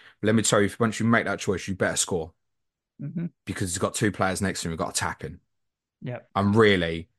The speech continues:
Speaker 1: I kn-, certainly know if he was standing next to that, he wouldn't be expecting anyone else to shoot, be passing the ball. And a player of his experience has to know that he has to roll the ball to his right and it's a goal. So if you make that decision as that experienced player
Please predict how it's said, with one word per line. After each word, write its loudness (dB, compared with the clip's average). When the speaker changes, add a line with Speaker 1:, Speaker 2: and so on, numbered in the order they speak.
Speaker 1:
I 2
kn-, 4
certainly 2
know 4
if -2
he 2
was -4
standing -2
next -8
to -10
that, -4
he -4
wouldn't 0
be -8
expecting -2
anyone -2
else -4
to -10
shoot, -4
be -16
passing -4
the -10
ball. -10
And 2
a 2
player 4
of -2
his 0
experience -2
has -2
to -4
know -4
that -2
he -4
has -2
to -8
roll 2
the -2
ball -2
to -10
his -6
right 0
and -2
it's -2
a -4
goal. -10
So 0
if -2
you 6
make 4
that 2
decision 0
as -2
that 2
experienced -2
player -4